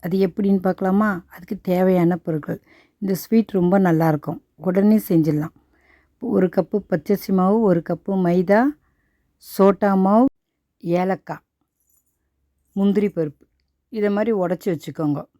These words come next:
சர்க்கரை ஒரு கப்பு. ஒரு பாத்திரம் எடுத்துட்டு மைதா மாவு, அரிசி மாவு, சோட்டா மாவு, ஏலக்காய், சர்க்கரை, முந்திரி பருப்பு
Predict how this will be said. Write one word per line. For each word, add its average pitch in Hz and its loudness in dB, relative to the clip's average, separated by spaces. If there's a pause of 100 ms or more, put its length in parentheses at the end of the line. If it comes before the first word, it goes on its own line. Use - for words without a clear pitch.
(380)
சர்க்கரை 208 -4
ஒரு 175 -2
கப்பு. - -14 (280)
ஒரு 190 2
பாத்திரம் 196 0
எடுத்துட்டு 175 -6 (340)
மைதா 175 4
மாவு, 196 2 (880)
அரிசி 175 -4
மாவு, 202 2 (2000)
சோட்டா 196 0
மாவு, 202 2 (260)
ஏலக்காய், 196 0 (1400)
சர்க்கரை, 196 0 (1700)
முந்திரி 196 4
பருப்பு 160 -6